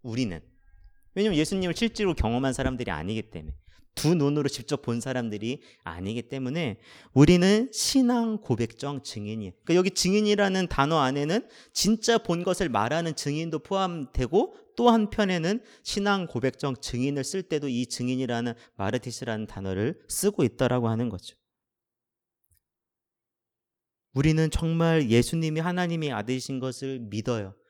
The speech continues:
그 믿음을 고백하는 거고, 그분이 하나님이심에도 불구하고 이 땅에 우리의 죄를 위해서 인간의 몸을 입고 오셨다는 것을 믿어요.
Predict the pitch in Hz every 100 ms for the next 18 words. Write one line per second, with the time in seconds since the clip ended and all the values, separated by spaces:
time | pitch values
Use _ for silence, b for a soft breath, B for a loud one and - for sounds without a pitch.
0 | _ - 185 147 123 139 165 160 185 226
1 | - _ _ _ _ _ _ _ 123 127
2 | - 143 143 110 98 131 123 B B -
3 | 165 151 170 175 190 208 202 190 185 175
4 | - 165 151 147 143 147 135 131 135 -
5 | 160 160 208 - B B 127 143 156 -
6 | 143 147 143 135 160 185 247 - 131 139
7 | 151 160 143 143 135 135 147 139 - -
8 | 160 147 135 143 113 120 135 110